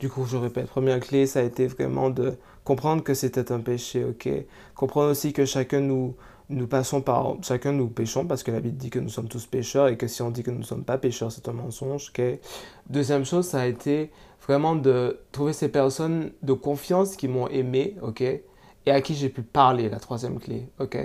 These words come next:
Et quand j'en ai parlé, cette chose est devenue de moins en moins forte. La quatrième clé a été de savoir, euh, parce que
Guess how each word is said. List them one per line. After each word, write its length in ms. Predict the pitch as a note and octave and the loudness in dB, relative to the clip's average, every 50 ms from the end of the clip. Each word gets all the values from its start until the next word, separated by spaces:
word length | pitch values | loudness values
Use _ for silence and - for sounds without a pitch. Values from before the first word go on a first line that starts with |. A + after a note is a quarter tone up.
| C3 - - - - - - - - _ _ - | -6 -10 -14 -20 -20 -20 -20 -20 -20 _ _ -4
Et 80 | D3 | -2
quand 160 | - E3 F3 E3 | 0 2 2 2
j'en 180 | E3+ E3 C#3+ | 2 2 4
ai 80 | C3+ B2+ | 4 2
parlé, 500 | A2 - D3 C#3 C3+ C#3 C#3+ D#3 E3+ F3 | 2 4 4 6 6 6 6 4 2 0
cette 260 | E3+ - - C#3 B2 | -2 -4 -6 -6 -6
chose 260 | - - D3+ D3+ C#3 | -4 -4 -4 -2 -2
est 40 | C3 | -2
devenue 200 | B2 A#2 A#2+ A#2+ | -2 -2 -2 -4
de 60 | A#2+ | -4
moins 200 | A#2+ A#2+ B2 B2 | -4 -4 -4 -4
en 60 | C3 | -4
moins 160 | B2+ A#2+ A#2+ A#2+ | -4 -6 -6 -8
forte. 360 | - - B2+ C3 C3+ C3 - - - - - - - - - | -8 -8 -8 -8 -8 -8 -12 -16 -20 -20 -20 -20 -20 -6 -2
La 120 | C3+ C#3+ | -2 0
quatrième 420 | D3+ E3 D#3+ - - F3+ E3+ D#3+ C#3+ | 0 0 -2 0 0 0 2 2 -2
clé 360 | - - E3 F3 E3+ - - - | -2 0 0 0 0 -2 -4 0
a 140 | - C#3+ C#3 | 2 4 4
été 260 | C#3 C3+ C#3 - E3 | 4 4 4 0 0
de 140 | D#3 C#3 C3 | 2 2 2
savoir, 760 | B2+ - - C3 B2+ B2+ B2 C3+ C#3 C#3+ D3 D3 D3+ D3+ - - - - - - - - _ _ - | 2 0 0 0 0 0 2 2 4 6 6 4 4 0 -4 -12 -20 -20 -20 -20 -20 -20 _ _ -2
euh, 460 | - C3+ C3 B2+ B2+ B2+ B2 B2+ - - - - - _ _ - - _ _ _ _ _ - _ _ _ - - | 0 2 2 2 0 -2 -4 -4 -6 -8 -10 -14 -18 _ _ -20 -20 _ _ _ _ _ -20 _ _ _ -4 -2
parce 200 | E3+ D#3+ - - | 0 0 0 0
que 360 | - E3 D#3+ D#3 C#3 - | 2 4 4 4 2 0